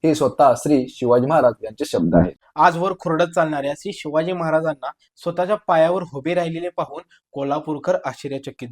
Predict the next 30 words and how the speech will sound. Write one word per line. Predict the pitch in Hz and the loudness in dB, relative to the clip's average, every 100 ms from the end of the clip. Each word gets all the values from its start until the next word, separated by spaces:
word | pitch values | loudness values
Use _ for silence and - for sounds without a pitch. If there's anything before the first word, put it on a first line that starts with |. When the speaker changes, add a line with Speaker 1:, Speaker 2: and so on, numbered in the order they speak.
| 120 | -16
Speaker 2:
झाले. | 113 104 _ - - - | -16 -18 _ -20 -20 -2
Speaker 1:
श्री | 175 151 | 4 4
शिवाजी | - 131 135 135 | 4 2 2 2
महाराजांमधील | 143 139 131 143 160 127 - 139 | 0 -2 -2 -4 -8 -10 -4 -2
असामान्य | 147 151 143 147 139 143 | 2 2 2 -2 -2 0
झलक | 151 147 113 - _ _ | 2 2 0 -4 _ _
त्यांच्या | 151 165 139 | 0 0 2
हातून | 120 120 151 123 120 | 0 2 0 0 0
घडलेल्या | 120 120 139 117 117 | 0 2 0 0 -2
लीलामधून | 113 120 143 170 120 107 _ | -2 -2 0 0 -2 -8 _
आणि | - 151 165 | -2 0 2
त्यांनी | 160 127 | 0 0
केलेल्या | 120 135 117 104 | -2 0 0 -2
चमत्कारामधून | 110 110 117 107 107 123 185 | -8 -6 -4 -4 -4 -6 -6
दिसून | 135 - 95 | -6 -6 -6
येते. | 87 82 - _ _ | -8 -16 -18 _ _
Speaker 2:
सातारा | - - 160 185 | -2 0 0 0
जिल्ह्यातील | 175 156 147 175 - | -2 -4 -4 -6 -4
फलटण | 165 139 160 165 | -2 -2 -4 -4
येथील | 156 143 175 _ _ - | -6 -6 -8 _ _ -6
पंढरपूर | 151 151 180 202 | -4 -2 -2 -2
रस्त्यावर | 185 175 156 160 | -2 -2 -2 -2
असणाऱ्या | 156 151 143 160 | -2 -4 -6 -4
विडणी | 156 147 139 165 | -4 -6 -6 -6
या | 165 165 | -2 -2
गावामध्ये | 165 147 139 131 120 143 _ _ _ | 0 -2 -4 -8 -12 -12 _ _ _
श्री | - 214 214 | -10 -10 -6
सद्गुरू | - 160 151 156 | -4 -4 -4 -4
शिवाजी | 165 - 139 143 | -6 -4 -2 -2
महाराज | 156 139 131 147 | -4 -4 -4 -6